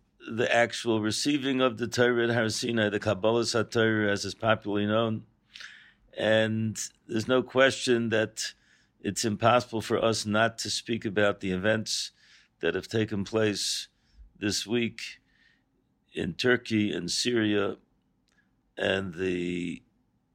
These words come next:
horrific, horrific loss of life in an earthquake, which was felt here in Eretz Yisrael. I myself wasn't here when it happened, but there were a few times that there were feelings,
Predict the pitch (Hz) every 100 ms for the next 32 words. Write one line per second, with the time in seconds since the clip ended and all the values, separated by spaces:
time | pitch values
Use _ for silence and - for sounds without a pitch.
0 | _ _ _ _ _ _ 98 98 104 139
1 | - 110 110 98 113 110 98 - - -
2 | _ _ _ - 107 107 - 90 90 117
3 | 117 101 - - - _ _ _ _ 101
4 | 95 92 95 127 - 113 107 101 - -
5 | _ _ _ _ _ _ - 104 104 -
6 | - - 98 - - 120 120 - - -
7 | _ _ _ _ _ _ _ _ - 127
8 | 123 117 101 110 98 - 92 117 117 120
9 | 139 139 - 107 107 104 - 101 - 98
10 | 90 101 101 98 85 90 117 120 120 117
11 | - _ _ - - _ _ - 85 -
12 | 85 85 - 107 104 107 104 92 92 92
13 | 87 - 110 101 98 92 -